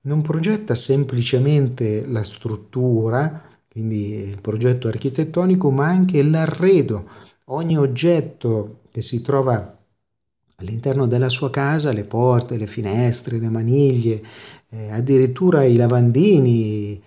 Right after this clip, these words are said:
ehm, e gli oggetti di uso quotidiano sono tutti progettati e fatti realizzare in maniera molto fantasiosa e bizzarra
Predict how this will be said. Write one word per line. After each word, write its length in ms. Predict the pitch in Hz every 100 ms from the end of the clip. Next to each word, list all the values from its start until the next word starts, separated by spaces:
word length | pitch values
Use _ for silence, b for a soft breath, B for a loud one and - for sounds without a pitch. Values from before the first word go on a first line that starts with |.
| B B B
ehm, 1300 | 113 110 104 104 107 104 104 107 110 107 107 104 113 120
e 80 |
gli 160 | 123 123
oggetti 520 | 123 120 160 165 131
di 120 | 120
uso 280 | 151 156 156
quotidiano 600 | 160 151 180 151 175 190
sono 320 | 175 165 131
tutti 320 | 127 185 - 127
progettati 960 | 151 143 147 165 156 - 151 165 160
e 40 | 131
fatti 360 | 151 - 127
realizzare 840 | 123 131 139 147 127 123 120 127 127 B B
in 100 | -
maniera 360 | 107 120 127 113
molto 340 | 120 120 123
fantasiosa 720 | 110 113 110 113 110 131 117 113
e 60 |
bizzarra 760 | 117 139 120 107 98 98 107